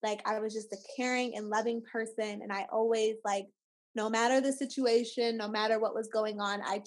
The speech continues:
tried my very, very best to just be the light and to let my, like, to let God's light shine through me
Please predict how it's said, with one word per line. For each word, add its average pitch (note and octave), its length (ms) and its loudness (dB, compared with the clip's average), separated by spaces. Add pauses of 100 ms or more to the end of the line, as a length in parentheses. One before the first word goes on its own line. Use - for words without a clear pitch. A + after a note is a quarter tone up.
(140)
tried A3 440 4
my G3 280 -4
very, B3+ 280 4
very A3 220 2
best G#3 280 -2 (100)
to A#3 40 -6
just G#3 300 -2 (680)
be A#3+ 140 2
the A3+ 160 2
light G#3 400 0 (160)
and G#3 220 -4
to A#3 80 -4
let G#3+ 240 0
my, G#3 160 0 (120)
like, G#3 220 -4 (200)
to A3+ 80 0
let A3 320 0 (140)
God's B3 400 6
light A#3+ 240 4
shine A#3 360 2
through A3+ 200 -4
me A3 340 -4